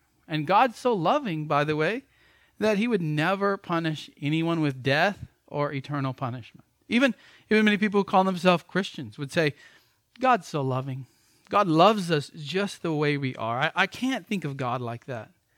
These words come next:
I just can't." And so we push back against the idea that, that physical death would come upon us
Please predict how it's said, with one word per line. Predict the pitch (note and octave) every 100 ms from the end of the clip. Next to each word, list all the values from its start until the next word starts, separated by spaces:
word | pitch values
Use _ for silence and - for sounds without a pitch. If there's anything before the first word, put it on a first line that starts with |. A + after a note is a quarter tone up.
| _ D3+
I |
just | D#3 F3
can't." | - F3 C#3 - _ _ _ _ _ _ _ _ _ _ _ _ _ _ _ _ -
And | C#3+
so | E3
we | D3+
push | C3 - D#3+ -
back | C#3 D3 - - - _ -
against | C3+ D3 -
the | C3+
idea | C#3 C#3+ C#3+
that, | C#3+ C#3+ _ _ _ _ -
that | D3+ - - _ _ -
physical | E3+ F#3+ G3+ G3+
death | E3 F3 F#3 -
would | E3
come | F3+
upon | F3 F#3 F#3 G3
us | G3 -